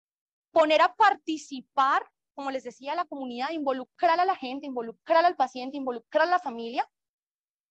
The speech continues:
y trasladar eso a una escala poblacional. Tal vez no somos nosotros en nuestra práctica diaria,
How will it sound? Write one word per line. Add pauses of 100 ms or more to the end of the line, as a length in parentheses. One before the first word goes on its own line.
(220)
y
trasladar
eso (240)
a (160)
una
escala
poblacional.
Tal
vez
no
somos
nosotros
en
nuestra
práctica
diaria,